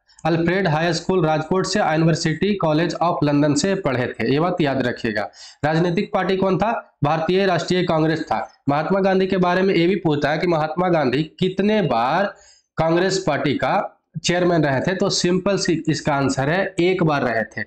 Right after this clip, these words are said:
कब रहे थे? तो उन्नीस सौ चौबीस को, ठीक। एक बात याद रखिएगा, बेलगाम का जो अध्यक्ष, अ, अध्यक्षता किए थे, कौन किए थे? उन्नीस सौ चौबीस का महात्मा गांधी थे, और एक ही बार रहे थे, ठीक, ये बात याद रखिएगा। उनके पत्नी का नाम क्या था? तो कस्तूरबा गांधी।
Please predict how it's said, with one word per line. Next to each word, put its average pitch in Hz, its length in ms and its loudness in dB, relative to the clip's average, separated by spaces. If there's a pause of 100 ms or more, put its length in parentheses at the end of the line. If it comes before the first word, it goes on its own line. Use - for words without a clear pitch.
(320)
कब 185 120 2
रहे 190 180 2
थे? 202 160 0
तो 190 120 -2
उन्नीस 170 240 0
सौ 180 80 0
चौबीस 175 500 2
को, 185 420 -2 (340)
ठीक। 262 400 -2 (100)
एक 170 220 2
बात 175 240 0
याद 156 180 2
रखिएगा, 175 600 -2 (720)
बेलगाम 156 520 2
का 143 160 0
जो 143 140 0
अध्यक्ष, 143 500 -2 (180)
अ, 143 40 0 (300)
अध्यक्षता 147 440 -2
किए 135 260 0
थे, 147 260 -2
कौन 156 240 0
किए 160 180 2
थे? 160 100 -2
उन्नीस 151 220 0
सौ 151 60 0
चौबीस 135 360 0
का 226 280 -2 (180)
महात्मा 147 340 0
गांधी 143 300 2
थे, 143 120 -2
और 190 220 0
एक 160 160 0
ही 196 120 0
बार 165 160 2
रहे 120 220 -2
थे, 113 160 -6
ठीक, 175 320 -2
ये 143 60 0
बात 156 200 0
याद 135 180 0
रखिएगा। 110 320 -4 (320)
उनके 170 200 2
पत्नी 185 340 0
का 196 100 0
नाम 190 200 0
क्या 190 140 0
था? 190 120 0
तो 190 120 -4
कस्तूरबा 165 460 0
गांधी। 185 320 2